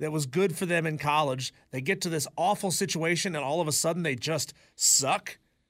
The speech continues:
Like, explain to me why that happens. They don't just suck because they went from college to pros. They suck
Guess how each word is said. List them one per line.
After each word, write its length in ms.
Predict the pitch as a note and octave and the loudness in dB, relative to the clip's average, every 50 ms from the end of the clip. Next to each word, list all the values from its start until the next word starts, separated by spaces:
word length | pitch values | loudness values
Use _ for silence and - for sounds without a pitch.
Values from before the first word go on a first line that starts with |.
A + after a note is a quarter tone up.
| _ _ _ _ _ _ _ _ _ - | _ _ _ _ _ _ _ _ _ 0
Like, 220 | G3 G#3 G#3 - | 0 0 0 -2
explain 480 | - G3+ F#3 - - - A#3 B3 C#4 C#4 | -4 0 0 0 2 4 4 4 4 4
to 60 | C4 | 2
me 100 | A#3+ A#3+ | 2 2
why 300 | G#3+ F#3 F#3 F#3+ G3+ G#3 | 2 2 2 4 4 4
that 220 | F#3+ F#3 F3+ E3 D3 | 4 4 2 2 2
happens. 560 | D#3+ F#3+ G3+ F#3 - - - - - - - _ _ _ _ _ _ _ _ | 2 2 2 2 0 -6 -12 -12 -14 -16 -16 _ _ _ _ _ _ _ _
They 100 | - F#3 | 0 4
don't 280 | A#3+ C#4+ D4+ A3+ E3+ C#3+ | 4 4 4 2 -2 -4
just 520 | - - - G3+ A3 G3 - - - - - _ _ | 0 2 4 4 4 4 4 2 0 -2 -10 _ _
suck 640 | - - - - - - - G#3 G3 E3 - - - - | -2 4 6 8 8 8 8 6 4 0 -2 -6 -8 -6
because 320 | E3+ D#3+ E3 F3 E3+ D3+ | -4 -2 0 0 0 0
they 160 | C3+ D#3 D3+ D3 | 2 0 0 2
went 200 | D3 F3 F3+ C#3 | 0 0 -2 -2
from 160 | C#3+ D#3 D3+ | -4 -6 -6
college 520 | - - D#3+ D#3+ F3+ F3 E3 D3+ C3 - | -2 0 2 2 4 2 2 0 -2 -4
to 80 | - - | -6 -10
pros. 580 | - - D3+ F3+ F#3+ F3 B2 A2+ B2+ C3 - - _ _ - - - - | -6 0 2 2 4 2 2 -2 -4 -6 -8 -10 _ _ -20 -20 -4 0
They 160 | G3 G3+ F#3 | 2 4 4
suck 560 | D3 - - - - B3 C4 G#3 E3+ - - | 4 4 2 4 4 4 4 2 0 -2 -8